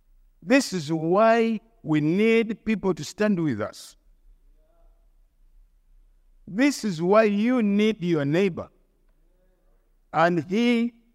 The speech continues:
or she needs you. Praise the Lord.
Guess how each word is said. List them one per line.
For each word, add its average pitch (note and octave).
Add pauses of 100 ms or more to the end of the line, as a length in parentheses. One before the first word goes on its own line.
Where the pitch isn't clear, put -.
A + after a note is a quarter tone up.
(360)
or G3+
she F#3 (580)
needs C3+
you. - (3750)
Praise A2
the G#2+
Lord. C3